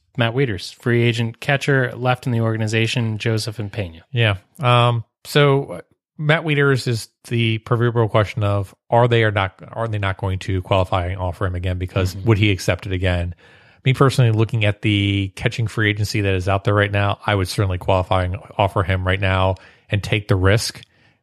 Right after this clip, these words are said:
Speaker 2: What's the worst thing that can happen? The Orioles are still in a constant aspect of flux of being like,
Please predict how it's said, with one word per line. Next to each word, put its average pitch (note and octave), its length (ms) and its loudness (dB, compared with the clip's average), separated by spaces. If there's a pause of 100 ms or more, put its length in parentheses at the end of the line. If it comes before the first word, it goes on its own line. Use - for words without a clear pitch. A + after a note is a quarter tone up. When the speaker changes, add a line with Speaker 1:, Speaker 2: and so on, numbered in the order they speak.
(100)
Speaker 2:
What's B2+ 260 2
the A#2 80 2
worst G#2+ 220 2
thing G#2+ 100 0
that F#2+ 120 2
can F#2 100 -4
happen? G#2 500 0
The A2 100 -2
Orioles A#2 280 4
are G2+ 80 2
still G#2 240 4
in G2+ 80 0
a G2 80 -2
constant G2+ 500 -2
aspect G2 380 -2
of F2+ 80 -2
flux G2 300 0
of - 180 -2
being F#2 220 0
like, F#2 260 -2